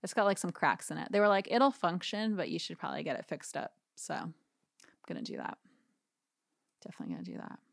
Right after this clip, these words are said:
I don't know if anyone has any tips for not bumping your headphone cable so much, 'cause I think I pull on this by accident all the time, and I feel like it's gonna, it's gonna start damaging this, this side pretty quick. That's one of the things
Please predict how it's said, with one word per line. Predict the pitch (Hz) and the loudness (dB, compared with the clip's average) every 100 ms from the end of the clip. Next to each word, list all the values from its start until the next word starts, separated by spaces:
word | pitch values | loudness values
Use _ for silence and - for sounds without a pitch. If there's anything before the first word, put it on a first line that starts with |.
| _ _ _ _ _ _ _ _ _ - - - | _ _ _ _ _ _ _ _ _ -20 -20 0
I | - | 4
don't | 277 | 6
know | 392 | 6
if | 370 | 6
anyone | - 202 220 | 4 0 2
has | 208 196 190 | 2 0 -2
any | 180 | -6
tips | - 180 - - - | -4 -4 -4 -8 -12
for | - 185 175 165 165 175 _ _ _ _ - | -2 2 4 4 2 -2 _ _ _ _ 0
not | 196 180 - | 4 4 4
bumping | 175 175 202 | 2 2 0
your | 196 175 | 2 2
headphone | 156 - 196 202 220 220 - | 0 0 -2 0 0 -4 -4
cable | 226 208 220 | 0 0 0
so | 214 226 | -2 -2
much, | 226 240 | 0 -2
'cause | - 196 | -6 -6
I | - 202 | -2 -2
think | 254 247 | -2 -2
I | 277 | -4
pull | - 165 | -4 -6
on | 170 175 | -4 -4
this | 170 | -6
by | - 147 | -4 -2
accident | 123 - 185 175 | -2 -4 -6 -4
all | 156 156 | -2 -2
the | 170 | -4
time, | 156 156 165 208 - - | -4 -4 -4 -4 -6 -10
and | - | -4
I | 180 | -4
feel | 196 202 | 0 0
like | 190 190 | 0 -4
it's | - | -8
gonna, | 180 175 165 156 - _ _ _ | -8 -6 -6 -6 -10 _ _ _
it's | 190 - | -8 -6
gonna | 180 170 | -6 -2
start | 170 135 | 0 0
damaging | 165 156 165 175 170 | -2 -2 -4 -4 -2
this, | 160 185 - - _ _ _ _ - | -2 -2 -6 -14 _ _ _ _ -8
this | 180 | -4
side | 180 180 170 | 0 -2 -2
pretty | 190 170 | -2 -2
quick. | - 165 - _ _ - | -2 -4 -4 _ _ -2
That's | 220 214 | 0 4
one | 247 | 6
of | 247 | 6
the | 226 | 4
things | 214 190 190 - - | 0 -2 -4 -6 -12